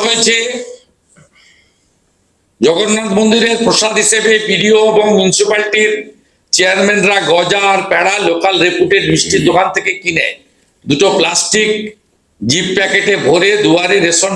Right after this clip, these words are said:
প্রকল্পে যেভাবে রেশন বিলি হয় সেভাবে তারা এই মিষ্টিগুলি দীঘা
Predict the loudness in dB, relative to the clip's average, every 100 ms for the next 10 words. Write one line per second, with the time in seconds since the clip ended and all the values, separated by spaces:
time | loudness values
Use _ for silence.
0 | -6 -4 -2 -2 -2 -6 -8 -20 _ _
1 | -2 0 0 0 0 0 0 0 0 0
2 | 2 0 0 -2 0 0 0 0 -2 -4
3 | -4 -6 -10 -18 _ _ _ 0 0 0
4 | -2 0 0 2 2 0 0